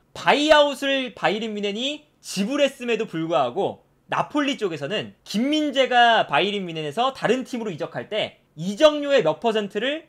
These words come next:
달라라는 조항을 넣고 싶었기 때문에 재협상을 하자는 이제 이야기가 나왔기 때문에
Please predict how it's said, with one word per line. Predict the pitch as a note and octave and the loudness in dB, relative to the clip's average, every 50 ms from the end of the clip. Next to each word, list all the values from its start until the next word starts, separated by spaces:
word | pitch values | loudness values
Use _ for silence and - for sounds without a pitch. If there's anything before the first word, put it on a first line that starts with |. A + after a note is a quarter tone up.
| _ _ _ | _ _ _
달라라는 | - - D#3 D3+ F3 A3 G3 D3 - - _ - C#3 C3 D#3 A3 D4+ D#4 D4 | -2 0 2 2 4 2 2 0 -2 -8 _ -2 2 2 4 4 2 0 -2
조항을 | - A3+ G#3 F#3+ G3 G#3+ A#3+ F#3 | 0 2 2 2 4 2 0 0
넣고 | C3+ C#3 D3 - - D4+ D#4 | 0 -2 -2 -2 0 0 0
싶었기 | D4 - - - B3+ A#3+ - G#3 - | 0 -2 -4 -4 -4 -4 -4 -6 -6
때문에 | - D#3+ C3+ D#3 G#3+ A#3+ D#3+ G#2 - _ | -6 -6 -6 -4 -4 -4 -4 -4 -8 _
재협상을 | - - - E3+ B3+ D4 D4 - - D4+ C#4+ C#4 C#4 C4+ | -6 0 6 8 10 10 8 6 2 0 2 2 0 0
하자는 | B3+ C#4 C4+ C#4 C4 B3+ B3 B3 A#3+ | -2 0 2 2 2 2 0 -2 -4
이제 | F#3 D#3 D#3+ F3+ | -4 -4 -4 -4
이야기가 | D#3 D3+ F#3 G#3 G#3 G3 F#3 F3+ F#3+ F#3 | 0 0 2 2 2 0 -2 -2 -2 -2
나왔기 | - A#2+ B2 D3+ F#3 F#3+ - G3 - | 0 0 2 2 2 0 -2 -6 -6
때문에 | - F3+ D#3 D3 D#3 G3 A#3+ C#4 D4+ - | -4 -4 -4 -4 -4 -4 -2 -4 -4 -6